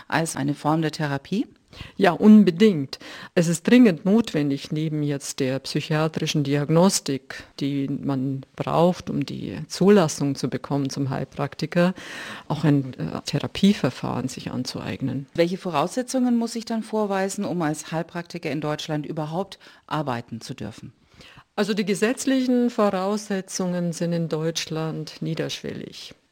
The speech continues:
Speaker 2: Das setzt voraus, dass man fünfundzwanzig Jahre alt ist, ein Hauptschulabschluss hat,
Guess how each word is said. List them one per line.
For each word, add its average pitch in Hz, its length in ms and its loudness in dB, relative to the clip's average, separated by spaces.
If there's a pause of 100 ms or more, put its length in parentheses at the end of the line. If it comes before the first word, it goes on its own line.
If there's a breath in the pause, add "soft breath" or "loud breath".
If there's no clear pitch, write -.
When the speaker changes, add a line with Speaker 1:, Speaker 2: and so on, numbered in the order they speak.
(100)
Speaker 2:
Das - 300 -8
setzt - 260 -8
voraus, 180 460 0
dass 185 200 -4
man 180 140 -2
fünfundzwanzig 156 800 -6
Jahre 190 380 0
alt 185 320 -2
ist, - 420 -4 (600 loud breath)
ein 170 200 -8
Hauptschulabschluss 226 1160 0
hat, 185 600 -2